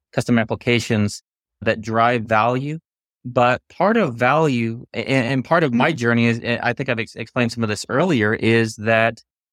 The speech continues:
time to delivery matters. Maturity of applications matter,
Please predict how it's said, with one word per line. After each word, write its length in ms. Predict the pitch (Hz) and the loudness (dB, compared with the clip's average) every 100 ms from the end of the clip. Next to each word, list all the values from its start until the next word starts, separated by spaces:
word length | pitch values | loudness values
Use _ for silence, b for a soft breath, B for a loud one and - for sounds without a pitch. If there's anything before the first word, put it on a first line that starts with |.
| - | -12
time 340 | - 220 180 | -4 -2 -2
to 140 | - 113 | -4 0
delivery 500 | 110 104 98 98 92 | 0 0 -2 -2 0
matters. 640 | 90 87 78 73 - - _ _ _ | 0 0 -2 -8 -14 -20 _ _ _
Maturity 920 | 143 135 - - 175 175 160 139 135 131 | -4 -4 -4 0 2 4 4 2 0 0
of 320 | 127 123 117 - | 2 2 2 0
applications 760 | 135 131 - 143 127 110 95 | -2 -4 -4 -2 -2 -4 -4
matter, 600 | 107 107 117 127 92 87 | -2 0 2 2 -2 -4